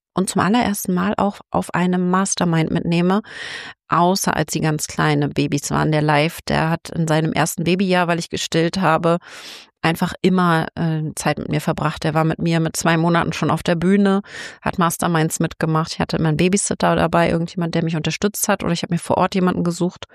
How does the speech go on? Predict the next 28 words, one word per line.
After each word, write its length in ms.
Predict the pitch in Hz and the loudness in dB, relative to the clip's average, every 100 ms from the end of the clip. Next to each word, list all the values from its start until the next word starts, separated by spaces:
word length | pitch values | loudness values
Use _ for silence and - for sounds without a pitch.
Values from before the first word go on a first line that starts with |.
| - - - - _ - | -18 -20 -20 -20 _ -4
Und 120 | 165 | 0
der 200 | 165 165 | 0 2
war 240 | 160 156 | 2 2
wirklich 380 | 165 - 175 - | 0 -4 -6 -4
in 300 | 156 156 156 - _ | -4 -2 -6 -10 _
sieben, 300 | - 185 180 | -2 0 0
acht 280 | - 170 - | 0 -4 -2
Ländern 500 | 160 180 185 156 170 - | 0 2 2 2 0 -4
<laughs> 120 | - | -4
in, 220 | 180 180 - - - - | -2 -2 -4 -10 -10 -4
in 160 | 180 170 | 0 0
dem 120 | 160 | 0
ersten 340 | 160 - 156 | -2 -2 -4
Babyjahr 540 | 151 175 160 156 170 208 | -2 0 0 2 2 2
und 140 | 196 | 0
dann 140 | 220 | 0
aber 180 | 226 202 | 2 2
eben 220 | - 214 | 2 2
nicht 220 | 247 - 160 | 2 0 0
mehr, 200 | 165 170 | 2 2
weil 160 | 165 | 2
jetzt 160 | 165 - | 2 -2
ist 140 | - | -4
ja 100 | 120 | -2
auch 80 | 104 | -4
Schule. 460 | - 262 269 277 339 - - - - - _ _ | -2 0 2 2 0 -6 -20 -18 -18 -20 _ _
Und 560 | 196 185 190 196 196 - | 0 2 4 2 2 -2
dementsprechend 1040 | - 180 190 185 - 175 - 196 196 196 | -2 0 2 0 -2 -4 0 0 0 -2